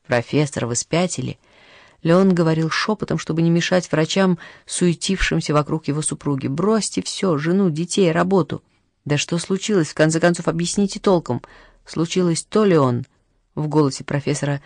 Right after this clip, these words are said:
зазвучали истерические нотки. «Случилось то, что я понял, наконец, понял, слышите, Леон, я все понял». «Что вы поняли, профессор? Пожалуйста, короче, я не могу долго говорить». «Я установил связь между приступами вашей болезни».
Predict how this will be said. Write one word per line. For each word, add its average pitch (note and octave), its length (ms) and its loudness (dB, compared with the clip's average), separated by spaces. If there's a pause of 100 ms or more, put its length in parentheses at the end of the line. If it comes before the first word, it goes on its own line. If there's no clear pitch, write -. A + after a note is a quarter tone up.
(300)
зазвучали D3 760 0
истерические - 600 -2
нотки. C#3+ 420 -4 (220)
«Случилось D#3+ 640 -2
то, G#3 180 -2
что - 180 -6
я F#3 120 0
понял, C#3+ 480 0
наконец, C#3 760 0
понял, F3 400 4
слышите, F#3 500 -6
Леон, E3+ 260 2
я E3 180 2
все - 280 -2
понял». F3+ 460 0 (460)
«Что - 260 -6
вы C3+ 140 -4
поняли, C#3+ 340 2
профессор? D3 500 -4
Пожалуйста, D#3 440 -2
короче, D#3+ 380 0
я D3 60 2
не D3 100 2
могу D#3+ 200 2
долго F3 300 0
говорить». F#3+ 440 2 (640)
«Я E3 320 4
установил G3+ 640 2
связь G3 440 -2
между F#3+ 260 0
приступами F#3 600 -4
вашей F3+ 300 -2
болезни». E3 600 0